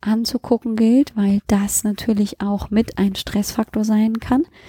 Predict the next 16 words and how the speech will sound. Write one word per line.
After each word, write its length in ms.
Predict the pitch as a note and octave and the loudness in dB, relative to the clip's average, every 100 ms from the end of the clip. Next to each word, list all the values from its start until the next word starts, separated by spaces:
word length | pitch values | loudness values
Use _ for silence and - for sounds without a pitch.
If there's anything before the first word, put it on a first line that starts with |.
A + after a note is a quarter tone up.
| - - | -20 -6
Da 100 | - | 0
denke 200 | G3 G3+ | 2 2
ich 140 | G#3 - | 0 -2
immer 280 | A#3+ B3 B3+ | 4 6 6
natürlich 460 | A#3+ A3+ A#3+ A3 - | 4 2 2 0 2
mit 280 | A3 A3+ - | 0 0 -2
auch 140 | G#3+ - | -2 -2
an 140 | G#3 | 0
die 100 | G3 | 2
Nebennierenschwäche, 1040 | G3 G3+ A#3 A3+ G#3+ G#3 - G3+ G#3+ C#4 D#4 - - - - - - - - | 2 2 2 2 0 -2 -2 -2 2 2 2 -2 -20 -20 -20 -20 -20 -12 0
denn 140 | A3 | 2
ein 120 | G3+ | 2
ungesunder 580 | G3 A3+ A#3+ A#3 A3+ G#3+ | 2 0 2 2 2 2
Darm, 380 | G3+ G3+ G#3 A#3+ | 2 2 4 2
ein 180 | G#3 G3+ | 2 0
Darm 400 | G3+ G3+ A#3 | 0 2 2